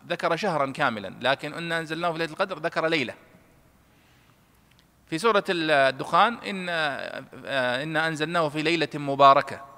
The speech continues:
فوصف الليلة المباركة ولم يحدد أنها في رمضان. واضح هذا؟ نجمع بين الآيات الثلاث ما في تعارض، أليس كذلك؟ إذن هي الليلة المباركة هي ليلة القدر في رمضان. طيب، ما معنى الذي أنزل فيه القرآن؟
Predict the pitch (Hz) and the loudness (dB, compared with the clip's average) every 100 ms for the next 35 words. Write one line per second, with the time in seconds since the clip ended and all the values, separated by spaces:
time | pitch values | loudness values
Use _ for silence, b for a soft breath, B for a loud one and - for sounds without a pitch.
0 | - - - - 151 156 131 135 135 135 | -20 -20 -10 0 0 0 -4 -4 -2 0
1 | 117 117 - - - 127 131 147 190 190 | -2 -4 -14 -20 -10 -6 0 2 2 2
2 | 175 165 165 175 180 156 170 - b b | 0 0 -2 2 0 2 -6 -8 b b
3 | b b b - 147 147 139 135 123 107 | b b b -8 -2 0 0 0 0 0
4 | 101 - - - _ _ _ _ _ _ | -2 -8 -20 -20 _ _ _ _ _ _
5 | 113 151 151 - 156 160 - B B B | 4 4 4 0 -2 -2 -8 B B B
6 | - - 190 202 151 170 165 147 156 165 | -12 -4 -2 0 0 0 -2 0 0 0
7 | 151 - 156 208 233 208 190 156 123 107 | -4 -4 -2 -2 0 -2 -2 2 2 2
8 | 123 139 147 143 151 175 - _ b b | -2 -6 -6 -2 -2 -4 -12 _ b b
9 | b b 170 165 185 151 156 156 165 151 | b b -8 -6 -6 -6 -4 -2 -2 -4
10 | 139 135 170 170 160 151 147 135 135 165 | -2 0 0 0 -6 -4 -6 -6 -8 -8
11 | 165 139 120 104 95 - _ _ _ _ | -8 -6 -6 -6 -10 -14 _ _ _ _
12 | _ _ _ _ - _ - 127 - - | _ _ _ _ -20 _ -2 -2 -2 -14
13 | b b b b b b - 175 233 196 | b b b b b b -2 2 4 4
14 | 185 156 165 160 160 160 151 139 135 143 | 4 2 0 -2 -4 -6 -4 -4 -2 -4
15 | 127 123 127 135 | -6 -2 -2 -4